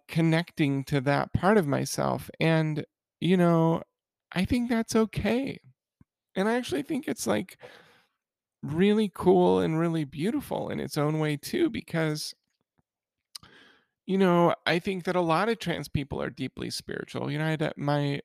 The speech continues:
my gender transition coach used to say that, you know, trans w-,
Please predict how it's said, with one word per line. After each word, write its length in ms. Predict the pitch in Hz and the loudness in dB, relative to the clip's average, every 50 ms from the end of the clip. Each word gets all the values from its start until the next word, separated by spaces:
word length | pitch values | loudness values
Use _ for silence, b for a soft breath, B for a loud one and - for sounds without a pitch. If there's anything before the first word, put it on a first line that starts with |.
| _ | _
my 280 | - 139 143 143 139 135 | -6 -4 -4 -2 -2 -4
gender 500 | 123 - - 156 170 165 160 156 151 147 | -4 -2 -2 0 0 0 0 0 0 -2
transition 760 | 151 - - 156 143 139 147 185 190 - - 160 143 143 135 | -4 -6 -4 -4 -4 -2 -2 -2 -4 -2 -4 -4 -4 -4 -6
coach 520 | - - 147 139 139 143 147 - - - - B B B B B B B B | -6 -2 0 0 0 0 -2 -4 -10 -18 -18 B B B B B B B B
used 300 | 139 156 165 156 - - | 0 0 0 0 -4 -8
to 80 | 151 | -6
say 500 | - - - 160 160 165 160 147 147 139 B B B B B B B | -6 -2 0 0 2 2 0 0 -2 -4 B B B B B B B
that, 180 | - 147 147 - - _ _ - | -2 -2 -2 -2 -4 _ _ -2
you 120 | 151 151 | 2 4
know, 180 | 151 143 139 143 | 4 4 2 2
trans 480 | - - - 170 180 180 180 175 165 151 | -2 -6 -4 0 0 2 2 0 0 -2
w-, 200 | 147 143 - | -6 -8 -10